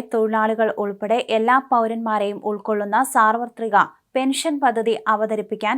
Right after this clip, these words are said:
കേന്ദ്ര സർക്കാർ ഒരുങ്ങുന്നതായി റിപ്പോർട്ട്. അസംഘടിത മേഖലയിലേതുൾപ്പെടെ എല്ലാ പൗരന്മാർക്കും ലഭ്യമാകുന്ന സാർവത്രിക പെൻഷൻ പദ്ധതിയാണ് ഒരുങ്ങുന്നതെന്ന് ദേശീയ മാധ്യമങ്ങൾ റിപ്പോർട്ട് ചെയ്തു.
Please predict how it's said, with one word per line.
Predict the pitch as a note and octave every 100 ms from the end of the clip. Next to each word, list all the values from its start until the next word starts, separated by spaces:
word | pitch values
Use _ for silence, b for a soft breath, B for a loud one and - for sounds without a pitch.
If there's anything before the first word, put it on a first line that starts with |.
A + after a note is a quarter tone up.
| C4+
കേന്ദ്ര | B3 A#3+ B3 C#4+
സർക്കാർ | C4+ A3+ A3 G#3+ -
ഒരുങ്ങുന്നതായി | G#3+ A3 A#3 A3+ G3 G3 A#3+
റിപ്പോർട്ട്. | A3 G3+ D#3+ - _ _ _ -
അസംഘടിത | D4 E4+ E4 E4+ E4 E4+ C#4+
മേഖലയിലേതുൾപ്പെടെ | B3+ B3 B3+ C4 C4 C4 B3+ A3+ G#3+ A#3 A#3+ C#4 A3+
എല്ലാ | A#3 C4 C#4
പൗരന്മാർക്കും | A#3+ A3 G#3+ G#3 G3+ G3+ - b b b
ലഭ്യമാകുന്ന | C4 C#4 D4+ D#4+ D4 C4+ B3+ C4 D4+
സാർവത്രിക | C#4+ B3 C4 C4 C4 C4 B3 A#3 - C4+
പെൻഷൻ | C4 C4 D#4 D4
പദ്ധതിയാണ് | C4 A3+ A3+ A#3 G#3 G#3 - _ _ _ -
ഒരുങ്ങുന്നതെന്ന് | A#3+ C4+ C#4 B3+ A3+ G#3+ A3+ C4+ _ -
ദേശീയ | A3+ A#3+ - C#4 A#3
മാധ്യമങ്ങൾ | A3 A3 G#3 G#3+ C4 C4
റിപ്പോർട്ട് | C#4+ D4 C#4 -
ചെയ്തു. | F3+